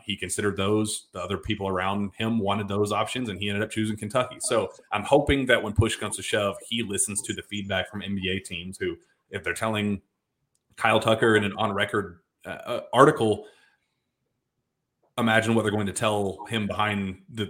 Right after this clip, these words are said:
closed doors and individual one-on-one meetings. Like, they're not going, like, N B A scouts are not going to push Chris Livingston to go pro.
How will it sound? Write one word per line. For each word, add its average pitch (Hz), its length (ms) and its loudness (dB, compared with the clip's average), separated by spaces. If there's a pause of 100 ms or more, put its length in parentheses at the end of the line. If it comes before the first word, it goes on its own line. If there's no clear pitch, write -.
(140)
closed 107 340 2
doors 98 380 2
and 95 100 -4
individual 98 500 -2
one-on-one 92 480 -6
meetings. 82 300 -8
Like, 87 180 -10
they're 120 120 0
not 127 200 0
going, 117 240 -2
like, 139 240 -4 (640)
N 208 160 6
B 208 160 6
A - 20 8
scouts 147 440 4
are 117 100 -2
not 110 340 0
going 107 360 2
to 101 100 -6 (220)
push 107 180 -4
Chris - 320 -6
Livingston 92 380 -6
to 82 60 -12
go 73 180 -10
pro. - 240 -6